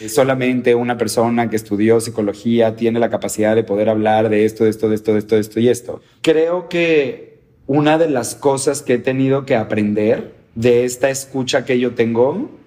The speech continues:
creo que todo tiene que ver para mí con imagen.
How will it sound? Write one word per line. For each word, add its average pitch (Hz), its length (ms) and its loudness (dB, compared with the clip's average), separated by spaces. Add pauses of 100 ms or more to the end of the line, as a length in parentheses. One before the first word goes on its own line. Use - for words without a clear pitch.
creo 160 200 2
que 170 120 -8
todo 165 340 -2
tiene 147 280 -4
que 127 100 -4
ver 123 480 0
para 113 200 0
mí 117 140 0
con 123 180 -2
imagen. 101 600 -6